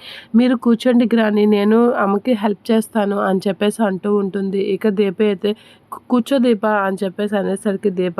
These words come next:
కార్తీక్ వాళ్ళైతే కూర్చుని ఉంటారు. ఇక సుమిత్ర అయితే వడ్డిస్తూ ఉంటుంది. అందరికీ సుమిత్ర వడ్డిస్తూ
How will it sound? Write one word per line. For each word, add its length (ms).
కార్తీక్ 420
వాళ్ళైతే 360
కూర్చుని 480
ఉంటారు. 480
ఇక 220
సుమిత్ర 420
అయితే 200
వడ్డిస్తూ 520
ఉంటుంది. 440
అందరికీ 460
సుమిత్ర 480
వడ్డిస్తూ 500